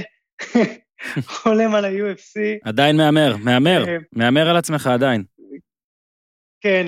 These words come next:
Speaker 1: וגם, אה, אתה יודע, היה לי, כאילו, אני נסעתי להיות, אה, לוחם, וגם מהפעם הראשונה שאמרתי, לא יצאתי בהצהרות גדולות, אני לא בן אדם כזה, אבל היה לי איזשהו חלום, ולא היה לי,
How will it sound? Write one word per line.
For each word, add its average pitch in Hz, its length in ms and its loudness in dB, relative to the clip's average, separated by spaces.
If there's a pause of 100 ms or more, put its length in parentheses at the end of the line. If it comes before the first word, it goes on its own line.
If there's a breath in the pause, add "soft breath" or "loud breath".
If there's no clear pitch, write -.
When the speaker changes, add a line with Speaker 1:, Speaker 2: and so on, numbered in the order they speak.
Speaker 1:
וגם, 175 400 -4 (560)
אה, 170 320 0 (1000)
אתה 180 100 -2
יודע, 185 220 0
היה 180 200 0
לי, 190 500 0 (100)
כאילו, 190 240 -4
אני 190 140 0
נסעתי 196 440 -2
להיות, 196 340 -2
אה, 185 120 0
לוחם, 175 540 -2
וגם 160 300 -6
מהפעם 175 360 -2
הראשונה 175 380 -2
שאמרתי, 180 600 0 (560)
לא 196 80 4
יצאתי 208 320 -2
בהצהרות 180 760 0
גדולות, 190 400 0
אני 165 180 -4
לא 175 100 0
בן 180 120 0
אדם 185 240 0
כזה, 196 280 2
אבל 180 200 2 (760)
היה 202 120 2
לי 240 80 4
איזשהו 226 380 0
חלום, 214 400 2
ולא 208 160 2
היה 208 200 4
לי, 180 500 -4